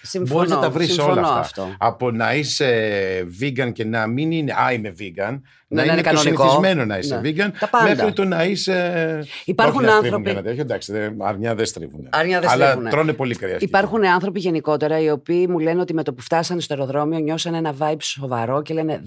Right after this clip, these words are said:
Speaker 1: «Για εδώ είμαι». Εγώ έφτασα και από τη δεύτερη μέρα λέω, «Θεέ μου,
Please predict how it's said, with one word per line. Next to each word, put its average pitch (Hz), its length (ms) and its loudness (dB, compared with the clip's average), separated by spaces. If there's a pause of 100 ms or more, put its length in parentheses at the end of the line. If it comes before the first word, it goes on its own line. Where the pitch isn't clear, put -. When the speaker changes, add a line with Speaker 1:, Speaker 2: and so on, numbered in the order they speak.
Speaker 1:
«Για 127 100 -4
εδώ 117 200 -4
είμαι». 85 260 -8 (380)
Εγώ 160 580 0
έφτασα 151 760 0
και 156 100 -6
από 123 100 -4
τη 131 80 -8
δεύτερη 165 380 -4
μέρα 160 280 -2
λέω, 175 120 -2
«Θεέ 160 260 -2
μου, 170 260 -4